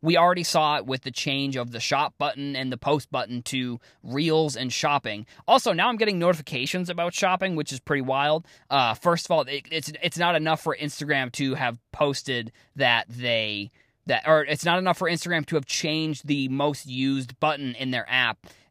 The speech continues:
that now you have to get, you, you get notifications about the, about the thing that they changed. I don't know, whatever. That's a, that's another,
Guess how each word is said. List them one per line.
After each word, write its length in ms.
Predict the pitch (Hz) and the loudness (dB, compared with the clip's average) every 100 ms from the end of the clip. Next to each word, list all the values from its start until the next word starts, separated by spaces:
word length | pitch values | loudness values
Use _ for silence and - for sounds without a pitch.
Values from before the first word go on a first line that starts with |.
| 147 | -2
that 240 | 147 127 | 0 2
now 200 | 156 160 | 2 2
you 120 | 160 | 2
have 220 | 156 151 - | 2 2 0
to 80 | |
get, 280 | 139 139 131 _ - | -2 0 0 _ -8
you, 220 | 147 151 | -6 -4
you 180 | 147 160 | -2 0
get 240 | 165 170 | 4 2
notifications 800 | 160 160 147 131 - 156 156 143 117 | 4 0 0 -8 -4 -2 -2 -4 -4
about 460 | 135 135 147 131 | 0 2 2 0
the, 280 | 143 131 117 - _ | -2 -2 -2 -8 _
about 400 | 143 139 147 147 | -4 0 0 0
the 120 | 131 135 | -2 -6
thing 280 | - 143 | -2 0
that 140 | 135 120 | -2 -4
they 120 | 117 | -6
changed. 400 | - 131 101 - 151 | -2 -2 -2 -6 -2
I 60 | |
don't 100 | 156 | -2
know, 120 | 110 101 | -2 -4
whatever. 320 | 135 113 113 | -2 -2 -2
That's 200 | 131 - | -4 -4
a, 80 | 120 | -6
that's 180 | 143 156 | -4 -4
another, 320 | 151 143 135 | -2 -2 -2